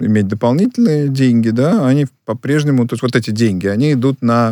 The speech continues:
м, выплату обычных пенсий. И смысла, по большому счёту, э, значит, дополнительное пенсионное накопление в этой системе, в системе вот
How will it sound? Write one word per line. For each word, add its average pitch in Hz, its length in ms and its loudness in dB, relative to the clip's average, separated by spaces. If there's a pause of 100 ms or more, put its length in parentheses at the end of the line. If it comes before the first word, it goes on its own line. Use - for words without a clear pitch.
м, 101 420 -4
выплату 120 400 -2
обычных 113 420 -4
пенсий. - 420 -12
И 110 100 -8
смысла, 135 560 0 (280)
по 113 80 -8
большому 117 420 0
счёту, - 380 -8 (760)
э, 110 800 2
значит, 110 300 -2
дополнительное 147 520 0
пенсионное 131 400 2
накопление 131 440 2
в 131 100 4
этой 113 220 2
системе, 202 540 -2
в 120 100 -8
системе 107 400 -4
вот 95 120 -6